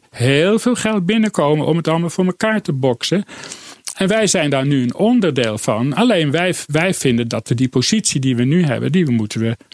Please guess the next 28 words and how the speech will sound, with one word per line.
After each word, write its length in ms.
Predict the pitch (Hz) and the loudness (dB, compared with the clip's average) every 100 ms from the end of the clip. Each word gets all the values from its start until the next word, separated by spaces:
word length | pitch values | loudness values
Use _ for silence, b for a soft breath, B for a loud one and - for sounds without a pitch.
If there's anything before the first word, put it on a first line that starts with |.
| B B | B B
uitbreiden. 840 | 190 226 170 175 165 127 120 110 | 0 2 0 0 0 0 0 0
We 60 | |
moeten 240 | 120 120 117 | 0 0 0
duidelijk 380 | 135 190 190 135 | 0 2 0 0
laten 260 | 117 127 | -2 -2
zien, 200 | - 127 | 0 2
jongens, 280 | 127 143 139 | 2 2 2
als 140 | 143 | 0
wij 140 | 143 131 | 0 0
echt 200 | 185 - | -2 -2
gewoon 380 | - 151 135 131 B B B | 0 2 2 -2 B B B
mee 300 | 147 180 247 | 2 4 4
willen 260 | 240 208 180 | 4 2 0
tellen 320 | 190 160 139 | 0 0 0
in 160 | 139 131 | 0 0
de, 140 | 117 | 0
in 140 | 135 | 0
de, 140 | 123 117 | 0 0
in 120 | 139 | -2
de 80 | 131 | -2
stripwereld 680 | - 214 196 165 143 127 - | -2 -2 2 2 2 0 0
als 220 | 165 - | -2 0
evenement. 880 | 160 143 139 123 123 139 247 294 - B B B B | 0 2 2 4 4 4 2 0 -6 B B B B
Hè, 200 | 165 208 | -2 -2
kijk 300 | - 202 165 | 0 0 2
naar 160 | 160 | 2
de 80 | 131 | 0
grote 480 | - 147 131 123 | 0 2 2 2